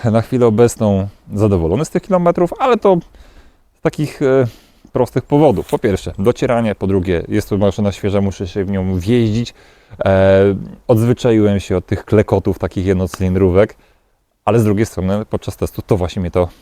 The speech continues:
e, zafascynowało. E, nieważne, pokażę wam, co w nim już na tą chwilę zrobiłem i co jeszcze będzie zrobione. Także jedziemy. Na wstępie warto byłoby zaznaczyć, że ten film raczej nie spodoba się szerszej grupie oglądających, więc jeśli liczycie na konkretne jakieś dane techniczne,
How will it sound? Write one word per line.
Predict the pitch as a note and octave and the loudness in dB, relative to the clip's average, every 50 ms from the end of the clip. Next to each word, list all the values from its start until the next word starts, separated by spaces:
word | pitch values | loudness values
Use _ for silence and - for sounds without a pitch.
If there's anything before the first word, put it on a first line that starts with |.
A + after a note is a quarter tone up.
| - G2 | -12 -8
e, | F#2+ F#2 F#2 F#2+ F#2 F2+ | -6 -4 -4 -4 -2 -4
zafascynowało. | G2 F#2+ A2+ G#2 - - A2 G#2 G2+ G2 F#2+ E2+ D#2+ - - _ _ _ _ _ _ _ _ _ - | -4 -2 -2 -4 -2 -2 0 0 2 2 2 0 0 -6 -10 _ _ _ _ _ _ _ _ _ -6
E, | G2+ F#2 F#2 F2+ F2+ F2+ F2 - - _ _ _ _ _ _ | -4 -2 -2 0 0 0 -2 -4 -6 _ _ _ _ _ _
nieważne, | D3 F3 D3 A#2 G2 G2 E2+ E2+ D2 - - _ _ _ _ _ _ | -2 0 2 4 2 2 0 -2 -8 -10 -14 _ _ _ _ _ _
pokażę | B2 - - A#2 G#2+ G#2+ G2 | -4 0 2 4 4 4 4
wam, | F#2 F#2 F#2 | 2 0 0
co | - - G#2 G2 | 2 2 2 2
w | F#2+ G2+ F#2 | 2 0 -4
nim | G2 F#2+ F2+ F2+ F#2 F2+ | -4 -4 -2 -2 -2 0
już | F2 G2 C3 A#2 G2+ - - - _ B2+ C3 | 2 2 2 2 2 -2 -8 -16 _ -12 -4
na | G#2+ A#2 A#2+ | -2 -2 -2
tą | - - G#2 G2+ F2+ | 0 -2 -4 -4 -4
chwilę | - - B2+ A2+ G2+ F#2 E2+ | -4 -4 -2 0 0 0 2
zrobiłem | F#2+ G2+ G#2+ A#2+ C#3+ D3 D3 C#3+ - - _ | 2 2 2 4 4 4 2 0 -2 -4 _
i | D#4+ E4 E4+ | 2 2 2
co | - - - D3 D#3 | 2 0 0 0 2
jeszcze | A#2+ G2 G#2+ - - - F#2+ | 2 2 0 0 -2 -4 -2
będzie | F2 D#2+ D#2+ E2 E2+ F2+ | -2 -2 -4 -4 -4 0
zrobione. | F#2 G#2+ G#2+ G2+ G2 E2 D2 - _ _ | 2 2 2 2 2 -2 -4 -10 _ _
Także | - F#2 F2 - G2+ F#2 F#2+ - _ _ _ _ _ | -4 -4 -2 0 0 -2 -2 -4 _ _ _ _ _
jedziemy. | G2 F#2+ A2 G#2 E3+ - - | -4 0 0 0 0 -2 -6
Na | A#2 G#2+ | -8 -8
wstępie | G2+ - _ - C3 C3 - C#3 B2+ G#2 | -8 -8 _ -10 -10 -10 -8 -8 -8 -6
warto | G2 G2 G#2 A2 G2 - A2+ G2 | -6 -4 -6 -6 -4 -4 -6 -4
byłoby | F#2 G2+ G2 F2 E2 F#2+ F#2 | -2 -2 -4 -4 -4 -6 -6
zaznaczyć, | E2 F2 F2 F2+ F2+ F2+ - - F#2+ F2 | -6 -8 -8 -8 -10 -10 -10 -10 -10 -10
że | E2+ F2 E2+ | -10 -12 -12
ten | - F2+ F2 E2+ | -10 -12 -12 -12
film | - - D#2 F2 F2 | -12 -12 -12 -10 -10
raczej | E2 - - - F#2+ F2+ E2+ - _ _ _ _ _ _ _ _ - | -10 -12 -12 -10 -12 -12 -12 -12 _ _ _ _ _ _ _ _ -8
nie | G#2 G#2+ | -8 -8
spodoba | - - G#2 F#2 F#2+ F2 D#2+ E2+ D2+ | -6 -8 -6 -4 -4 -4 -6 -8 -10
się | - - F#2+ | -12 -14 -18
szerszej | - - F2+ F2 - - E2+ D#2+ | -14 -12 -12 -12 -10 -12 -12 -10
grupie | E2 E2 E2 - - D#2+ D#2 D#2+ E2+ - | -10 -10 -10 -10 -10 -12 -10 -10 -12 -12
oglądających, | - F2 E2+ E2+ D#2+ D#2+ D#2+ E2 F2 F2+ - A2+ F#2+ | -12 -10 -10 -10 -8 -8 -8 -10 -10 -10 -10 -10 -8
więc | F2+ F2 E2 - - | -8 -8 -10 -10 -14
jeśli | E2+ - - E2 | -14 -12 -12 -12
liczycie | E2 E2 D#2 - - F2 - - E2+ | -12 -12 -14 -12 -14 -14 -12 -12 -12
na | E2 D#2+ D#2 | -12 -12 -14
konkretne | - - - F2 - F#2 E2+ - - E2+ | -16 -16 -18 -12 -10 -8 -8 -8 -8 -12
jakieś | E2 D#2 - F2+ E2+ | -12 -12 -12 -12 -10
dane | F2 F2+ F2 E2+ E2 | -8 -8 -10 -10 -12
techniczne, | - E2 - - F#2 F2 - _ F2+ E2 | -14 -16 -18 -18 -20 -20 -14 _ -12 -12